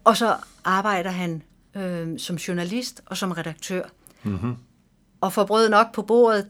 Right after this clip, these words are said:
Speaker 1: til at få lov til at gifte sig med Emilie Lytans i atten hundrede fyrre. Og så får han også en stor ejendom i medgift, så han nu, øh, er borger i København og kan blive valgt til Københavns Borgerrepræsentation,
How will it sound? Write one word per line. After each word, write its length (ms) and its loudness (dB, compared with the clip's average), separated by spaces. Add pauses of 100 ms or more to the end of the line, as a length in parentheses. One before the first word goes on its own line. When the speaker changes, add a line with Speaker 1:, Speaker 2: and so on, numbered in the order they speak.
(120)
Speaker 1:
til 140 -4
at 100 0
få 60 -4
lov 220 0
til 100 -4
at 80 -2
gifte 240 -6
sig 220 -4
med 240 -2
Emilie 340 -2
Lytans 640 -4
i 280 -6
atten 240 -6
hundrede 280 -4
fyrre. 380 -10 (920)
Og 120 4
så 100 6
får 200 6
han 180 2
også 260 2
en 160 -2
stor 260 -4
ejendom 520 -2
i 80 -2
medgift, 640 -6 (160)
så 180 -2
han 180 2
nu, 400 0 (1120)
øh, 60 2
er 400 -2 (100)
borger 340 2
i 80 0
København 600 -6
og 120 -6
kan 140 -6
blive 220 -2
valgt 280 -2
til 300 -6 (120)
Københavns 420 -2
Borgerrepræsentation, 1120 -4